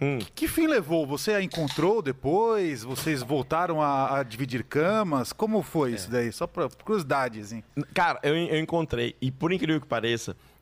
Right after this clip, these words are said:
Speaker 1: eu falei bem assim, "Eu nunca mais essa mulher fiquei olhando minha, na, por vergonha
Speaker 3: É,
Speaker 1: e tal."
Speaker 3: claro, é.
Speaker 1: E aí eu fui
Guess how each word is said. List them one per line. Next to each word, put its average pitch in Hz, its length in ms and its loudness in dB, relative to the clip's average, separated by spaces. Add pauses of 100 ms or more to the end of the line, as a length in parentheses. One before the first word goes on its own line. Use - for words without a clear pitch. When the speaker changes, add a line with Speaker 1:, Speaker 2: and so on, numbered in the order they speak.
(120)
Speaker 1:
eu 135 140 2
falei 135 180 0
bem 147 80 0
assim, 135 160 -2
"Eu 127 80 2
nunca 180 260 0
mais 147 140 0
essa 151 80 -4
mulher 135 180 0
fiquei 120 240 0
olhando 113 220 0
minha, 107 260 2
na, 98 180 0 (580)
por 185 100 -2
vergonha 156 340 0
Speaker 3:
É, - 40 0
Speaker 1:
e - 20 -2
tal." 127 180 0
Speaker 3:
claro, 139 180 -2
é. 101 260 -10 (280)
Speaker 1:
E 143 140 2
aí 165 80 4
eu 196 100 4
fui 175 340 -6